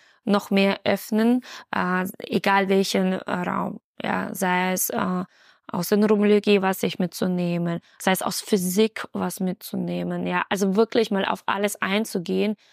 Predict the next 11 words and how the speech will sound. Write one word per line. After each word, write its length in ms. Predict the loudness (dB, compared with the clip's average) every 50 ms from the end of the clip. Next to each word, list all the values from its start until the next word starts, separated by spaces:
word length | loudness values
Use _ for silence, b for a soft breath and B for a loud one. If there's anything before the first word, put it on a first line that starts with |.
| b b b
weil 300 | -4 -2 0 0 0 -2 -4 _ _
alles 460 | -2 0 0 2 2 2 0 0 0
liefert 520 | 0 0 0 0 0 0 -2 -2 -2 -4 -4
uns 440 | -4 -2 -2 -2 -4 -6 -10 -10 -14 _ _ _ _ _ _ _ -14 -6 -2
geile 540 | 0 2 2 2 2 0 0 0 -2 -4 -6
Hinweise 880 | -2 2 4 4 4 4 4 2 0 0 0 -2 -2 -2 -2 0 0 -2
und 220 | -2 -4 -4 -4 -4
Erkenntnisse 720 | -6 -4 -2 -4 -4 -2 -4 -6 -6 -4 -2 -2 -2 -2 -4 b b b b b b _ _
und 180 | 4 4 6 6
der 100 | 4 2
Körper 480 | 0 0 0 0 0 2 0 -2 -2